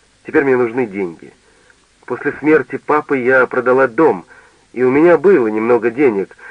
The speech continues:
а затем мне пришлось взяться за эту работу. Это тяжело для меня. Это слишком тяжело для меня, у меня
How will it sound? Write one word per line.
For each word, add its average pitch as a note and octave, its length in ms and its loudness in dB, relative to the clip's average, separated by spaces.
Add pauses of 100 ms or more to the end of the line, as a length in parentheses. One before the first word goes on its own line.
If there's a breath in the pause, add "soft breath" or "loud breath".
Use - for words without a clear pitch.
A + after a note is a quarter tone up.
а C#3 100 -2
затем D#3+ 320 2
мне C3 80 0
пришлось B2+ 380 -2
взяться A#2+ 420 -4
за A#2+ 120 -2
эту A#2+ 180 -2
работу. A2+ 560 -4 (1000 soft breath)
Это E3 260 -2
тяжело E3 420 2
для F#2+ 160 -4
меня. G2 340 -6 (380 loud breath)
Это D3+ 260 0
слишком D#3+ 380 -2
тяжело D#3 400 0
для A2 160 -6
меня, A2 260 0
у G#2+ 40 0
меня A#2+ 200 0